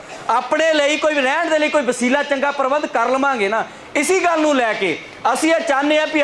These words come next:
ਅੱਜ ਦੀ ਕਨਵੈਨਸ਼ਨ ਤੋਂ ਬਾਅਦ ਤੁਸੀਂ ਤਿਆਰੀ ਕਰ ਲਓ, ਇੱਕ ਹੌਸਲਾ ਲੈ ਕੇ ਜਾਓ, ਇਹ ਮਾਯੂਸੀ ਨਾ ਲਿਓ ਵੀ ਮਨਰੇਗਾ ਦੇ ਵਿੱਚ ਕੰਮ ਨਹੀਂ ਮਿਲਣਾ, ਸਰਕਾਰ ਬੰਦ ਕਰਨ ਜਾ ਰਹੀ ਹੈ। ਇਹ ਸਰਕਾਰ ਕਿਸੇ ਦੇ ਪਿਓ ਦੀ ਨਹੀਂ ਹੈ, ਇਹ ਸਰਕਾਰ ਸਾਡੀ ਬਣਾਈ ਹੋਈ ਹੈ। ਜੇ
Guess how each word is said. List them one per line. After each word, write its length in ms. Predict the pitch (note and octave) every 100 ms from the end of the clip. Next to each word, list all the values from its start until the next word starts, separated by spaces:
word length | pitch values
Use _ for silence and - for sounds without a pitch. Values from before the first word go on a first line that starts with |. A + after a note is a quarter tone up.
| C4+
ਅੱਜ 140 | A3
ਦੀ 140 | C#4+ D4
ਕਨਵੈਨਸ਼ਨ 560 | C#4 C4 C4 C#4+ C#4+
ਤੋਂ 200 | A#3+ F3+ B2 - - - -
ਬਾਅਦ 460 | B2+ A3 D4+ E4+ D4+ -
ਤੁਸੀਂ 260 | D4 C4 E4+
ਤਿਆਰੀ 340 | E4 C#4 C#4 D4
ਕਰ 180 | C#4
ਲਓ, 140 | C#4+ D#4+
ਇੱਕ 120 | D#4+
ਹੌਸਲਾ 440 | A3+ A#3+ B3+ C#4+ D4
ਲੈ 140 | C#4
ਕੇ 140 | C4+ A#3+
ਜਾਓ, 280 | G#3 A3
ਇਹ 200 | B3 D4+
ਮਾਯੂਸੀ 500 | C#4+ C4 C4+ - C#4
ਨਾ 140 | C#4 E4+
ਲਿਓ 320 | C#4+ A#3+ F#3+ - -
ਵੀ 100 | C#4+
ਮਨਰੇਗਾ 460 | C4 B3+ C4+ C4+ C#4+
ਦੇ 100 | C#4+
ਵਿੱਚ 180 | C#4 C#4
ਕੰਮ 320 | C4+ C4 C4
ਨਹੀਂ 140 | C#4
ਮਿਲਣਾ, 420 | C4+ B3+ B3+ A3 D#3 - -
ਸਰਕਾਰ 380 | C4 B3 C#4 C#4+ F3+
ਬੰਦ 220 | A#3+ C4
ਕਰਨ 280 | C#4 C#4+ C4+
ਜਾ 180 | B3 A#3+
ਰਹੀ 220 | B3 A#3
ਹੈ। 120 | F#3 - - -
ਇਹ 100 | D4+
ਸਰਕਾਰ 480 | D4 B3+ B3 B3+ C4+
ਕਿਸੇ 260 | C4+ B3+ B3+
ਦੇ 100 | C4
ਪਿਓ 320 | B3+ A3 G#3+
ਦੀ 120 | G3+
ਨਹੀਂ 240 | F#3+ E3 D3
ਹੈ, 60 | G#2 - - - - - - - - - -
ਇਹ 120 | D#4
ਸਰਕਾਰ 460 | D#4 C#4+ D4+ D#4 E4+ -
ਸਾਡੀ 400 | - D4 D4 G4+
ਬਣਾਈ 340 | F#4+ F4 E4+
ਹੋਈ 260 | D4 C#4 C4
ਹੈ। 260 | D4 C4 - - -
ਜੇ 120 | E3+